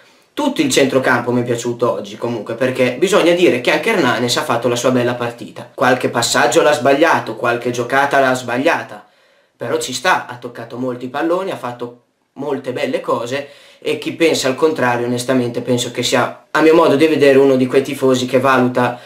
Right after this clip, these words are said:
le prestazioni per partito preso. E nulla ragazzi, nona vittoria consecutiva, secondo posto raggiunto perché per differenza reti abbiamo superato anche l'Inter, Napoli campione d'inverno a, a più due momentaneamente dalla Juventus, però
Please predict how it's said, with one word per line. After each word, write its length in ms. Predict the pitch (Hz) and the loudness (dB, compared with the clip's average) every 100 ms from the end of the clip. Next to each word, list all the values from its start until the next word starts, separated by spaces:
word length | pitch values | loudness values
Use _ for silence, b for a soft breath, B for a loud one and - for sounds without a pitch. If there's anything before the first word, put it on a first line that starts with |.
| B B | B B
le 160 | 147 | 0
prestazioni 720 | 147 143 - 151 - 139 131 123 | 2 0 2 0 4 4 4 4
per 220 | 127 123 | 2 2
partito 400 | 127 123 127 127 | 0 -2 -2 2
preso. 540 | 170 135 117 107 - - | 4 4 4 -4 -8 0
E 160 | 269 | 4
nulla 260 | 294 131 117 | 4 4 2
ragazzi, 420 | 110 - - 139 | 0 -4 -4 0
nona 260 | 165 156 131 | 2 4 2
vittoria 480 | 127 170 151 127 | 2 2 4 4
consecutiva, 960 | 123 131 156 160 202 220 147 123 - - B | 2 -2 -2 -2 -2 0 2 2 -2 -6 B
secondo 540 | B 143 131 143 135 127 | B -2 2 4 4 4
posto 500 | 143 127 127 127 120 | 4 2 2 0 2
raggiunto 520 | 131 127 143 143 127 | 2 2 0 0 0
perché 260 | 120 120 123 | -2 0 0
per 180 | 123 120 | 0 0
differenza 580 | 127 131 131 123 123 | 0 2 2 2 2
reti 240 | 127 123 123 | 2 2 0
abbiamo 280 | 113 120 117 | -2 -2 -4
superato 520 | 120 123 123 127 120 | -6 -2 0 0 -2
anche 220 | 123 190 | -2 -2
l'Inter, 500 | 208 123 110 110 - B B | 0 -2 -2 -6 -6 B B
Napoli 440 | 135 139 - 123 120 | 0 0 2 0 0
campione 420 | 120 123 131 120 | -2 0 0 2
d'inverno 640 | 120 120 131 120 113 113 | 0 2 2 2 -2 -4
a, 340 | 113 113 - - | -2 -2 -4 -2
a 160 | 135 123 | 0 2
più 200 | 185 175 | 0 0
due 280 | 151 160 | 4 4
momentaneamente 800 | 196 131 120 123 123 127 127 123 | 6 4 2 0 2 2 2 0
dalla 160 | 120 131 | 0 4
Juventus, 540 | 175 180 131 113 117 | 6 6 4 2 -6
però 580 | - 135 123 120 - | -2 2 4 2 0